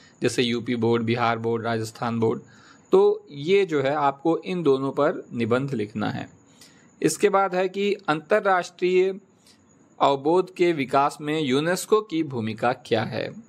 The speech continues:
इसके बारे में आपको लिखना है। और यहाँ पर आपका लास्ट क्वेश्चन है कि सामाजिक परिवर्तन से आप क्या समझते हैं?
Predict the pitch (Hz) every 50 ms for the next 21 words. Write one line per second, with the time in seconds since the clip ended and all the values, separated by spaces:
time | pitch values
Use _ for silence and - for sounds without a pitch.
0 | _ - 117 - - - 160 135 131 123 123 123 120 131 160 170 - - 120 117
1 | 117 - - 131 120 117 113 113 147 151 151 143 139 139 - - - _ _ -
2 | - _ - - 143 147 160 170 180 185 196 190 190 196 190 - - - 151 151
3 | 156 - - 185 170 131 117 120 135 170 165 - - 180 175 - - 190 175 170
4 | 175 175 185 196 185 - 160 147 147 151 151 156 185 202 - - 151 147 143 147
5 | 151 151 151 185 185 180 - 196 190 - - 147 151 175 190 - _ _ - 139
6 | 135 131 127 - 139 131 123 - - - 156 147 139 131 143 -